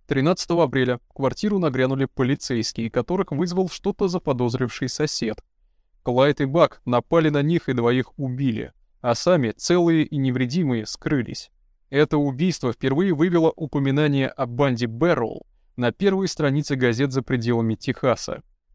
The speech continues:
В квартире были найдены стихи Бонни — а также фотографии, на которых парочка позировала с револьверами и сигарами.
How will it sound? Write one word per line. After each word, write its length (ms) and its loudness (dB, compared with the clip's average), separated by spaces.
В 60 -20
квартире 420 0
были 200 0
найдены 380 0
стихи 340 -6
Бонни — 540 -2
а 140 0
также 340 0
фотографии, 580 -2
на 140 0
которых 380 -4
парочка 460 -2
позировала 640 -2
с 120 -10
револьверами 760 0
и 60 -8
сигарами. 640 -2